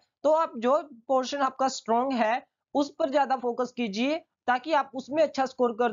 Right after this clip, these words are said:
पाओ। और अगर बाकी में आप लूज कर जाओ तो वो पोर्शन आपका रिकवर हो जाए। तो जो पोर्शन आपका स्ट्रॉन्ग है, जो कॉन्सेप्ट्स आपने अभी तक पढ़े ही नहीं है और आपको लगता है कि ये ज्यादा टाइम कंज्यूमिंग है और आपके पास टाइम कम है,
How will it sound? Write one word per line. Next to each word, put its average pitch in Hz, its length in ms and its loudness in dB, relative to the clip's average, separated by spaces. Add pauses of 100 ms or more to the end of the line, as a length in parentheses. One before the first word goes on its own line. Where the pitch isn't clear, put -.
(140)
पाओ। 240 180 0
और 285 140 2
अगर 254 260 -2
बाकी 233 340 -2
में 330 100 -2
आप 269 200 0
लूज 233 200 -4
कर 226 200 0
जाओ 208 260 2 (280)
तो 262 180 4
वो 285 260 2 (300)
पोर्शन 240 300 0
आपका 247 320 0
रिकवर 240 460 -2 (140)
हो 208 100 2
जाए। 170 260 0 (320)
तो 311 320 2 (140)
जो 233 200 2
पोर्शन 320 400 -2
आपका 294 240 0
स्ट्रॉन्ग 247 340 0
है, 247 60 -2
जो 269 160 0
कॉन्सेप्ट्स 294 500 -2
आपने 262 260 0
अभी 254 160 -4
तक 262 220 -2
पढ़े 247 240 2
ही 294 140 -2
नहीं 226 300 0
है 226 220 0 (220)
और 269 120 2
आपको 302 260 -2
लगता 285 280 0
है 294 80 2
कि 294 120 -6
ये 311 80 -2
ज्यादा 254 280 0
टाइम 269 260 0
कंज्यूमिंग 240 580 -2
है 269 60 0
और 285 80 4
आपके 269 280 -2
पास 277 280 -4
टाइम 247 260 -2
कम 202 240 -2
है, 226 180 0